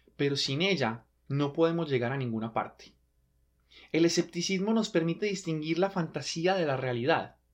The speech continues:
poner a prueba nuestras especulaciones. La riqueza del cosmos lo supera todo. Riqueza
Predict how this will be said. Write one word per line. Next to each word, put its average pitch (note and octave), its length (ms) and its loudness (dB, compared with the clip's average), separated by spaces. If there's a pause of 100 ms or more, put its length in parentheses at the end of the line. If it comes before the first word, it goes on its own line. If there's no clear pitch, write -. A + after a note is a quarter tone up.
(400)
poner C#3+ 240 0
a E3+ 100 -2
prueba F#3 240 2
nuestras C3+ 300 -4
especulaciones. A#2+ 1000 -4 (460)
La D3 120 0
riqueza E3 460 -2
del E3+ 160 -2
cosmos E3 380 -4
lo D3+ 80 -6
supera B2+ 360 -8
todo. A#2 400 -2 (800)
Riqueza D#3 680 -2